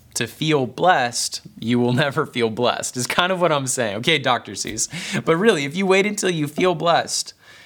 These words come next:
to actually be and receive blessing, then it's never gonna happen. You're gonna be waiting for the rest of your life. I would just say, just go ahead and mourn.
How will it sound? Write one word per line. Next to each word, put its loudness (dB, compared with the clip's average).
to -2
actually 0
be 0
and -2
receive 0
blessing, -2
then -2
it's -4
never -4
gonna -6
happen. -6
You're -12
gonna -4
be 0
waiting -2
for -6
the -4
rest -6
of -8
your -6
life. -6
I 2
would -2
just -4
say, -2
just -2
go 0
ahead -2
and -8
mourn. -6